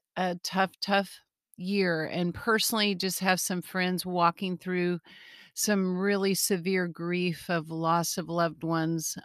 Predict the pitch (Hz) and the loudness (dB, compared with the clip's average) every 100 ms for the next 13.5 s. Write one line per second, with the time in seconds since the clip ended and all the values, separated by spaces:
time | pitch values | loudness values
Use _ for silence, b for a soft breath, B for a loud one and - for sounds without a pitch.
0 | - 160 156 156 156 160 _ _ b b | -2 0 0 -2 -4 -6 _ _ b b
1 | b b 214 208 - 240 220 208 208 208 | b b 2 4 6 8 8 8 4 2
2 | 190 - _ _ _ _ _ _ 185 196 | -2 -10 _ _ _ _ _ _ -2 0
3 | 190 220 214 - 208 - 208 208 196 220 | 2 6 6 4 -2 0 2 2 4 2
4 | 214 196 190 185 190 180 185 170 160 - | 2 0 0 0 0 0 0 0 -2 0
5 | 170 - 160 156 156 - 160 147 143 151 | -2 0 0 0 -2 -4 -2 -2 -2 0
6 | 185 - - B B B - 196 208 196 | 0 0 -2 B B B -4 2 4 4
7 | - 190 185 175 185 175 - - - 190 | 0 0 0 0 0 0 -2 -6 -4 -2
8 | 156 160 165 B B B B - 254 233 | 0 -2 -6 B B B B 4 6 6
9 | - 247 262 254 247 247 - 254 247 240 | 2 4 6 8 6 4 0 2 2 2
10 | 208 226 226 226 214 _ _ _ _ _ | 2 2 2 2 -2 _ _ _ _ _
11 | - - 233 208 - 247 - 247 208 190 | -6 -2 0 0 4 4 4 0 2 2
12 | 175 175 170 170 - 185 185 180 180 - | 2 2 2 0 -2 0 2 2 0 0
13 | 175 - 214 208 | 2 2 0 -2